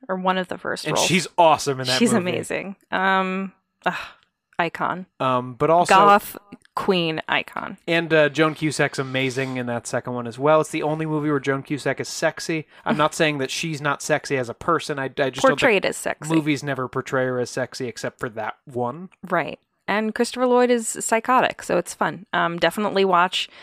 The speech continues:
Speaker 1: Uh, my favorites are Gomez and Morticia. I love that relationship. Um, Gomez was always what I was aiming for, <laughs> for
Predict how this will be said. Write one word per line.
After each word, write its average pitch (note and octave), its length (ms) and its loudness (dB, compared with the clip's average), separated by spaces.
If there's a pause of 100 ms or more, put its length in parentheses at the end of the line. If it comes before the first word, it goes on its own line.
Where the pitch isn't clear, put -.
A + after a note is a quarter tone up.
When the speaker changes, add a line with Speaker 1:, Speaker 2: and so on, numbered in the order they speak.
(300)
Speaker 1:
Uh, C3+ 380 0 (400)
my E3 240 -4
favorites E3+ 400 0
are D#3+ 80 0
Gomez D#3 640 -4
and D3 100 -8
Morticia. E3+ 500 -2
I - 120 -2
love D#3 400 -6 (160)
that B2+ 200 -4
relationship. D#3+ 840 -2 (420)
Um, C3 600 -8 (480)
Gomez D#3 540 0
was E3+ 180 0
always F3 560 4
what F3+ 100 0
I E3 100 2
was F3 200 0
aiming F3+ 340 0
for, G3+ 640 6
<laughs> - 0 -
for - 260 2